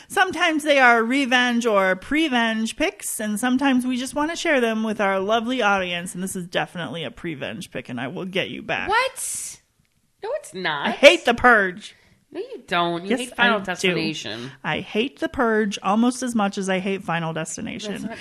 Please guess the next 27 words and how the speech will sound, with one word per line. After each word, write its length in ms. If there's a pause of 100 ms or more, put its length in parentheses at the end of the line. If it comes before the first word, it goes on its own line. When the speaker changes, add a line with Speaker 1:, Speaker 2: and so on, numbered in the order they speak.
(120)
Speaker 2:
true, 200
Speaker 1:
There 160
Speaker 2:
but 60
Speaker 1:
can 180
Speaker 2:
okay. 60
Speaker 1:
be 200
more 260
than 240
one. 480 (140)
Speaker 2:
No, 160
there 100
can't. 400
Speaker 1:
Yes, 300
Speaker 2:
There 100
Speaker 1:
there 80
Speaker 2:
can 120
Speaker 1:
can. 60
Speaker 2:
only 300
be 160
one. 380
Sean 340
Connery 380
taught 240
me 100
that. 340
Shut 360
up. 160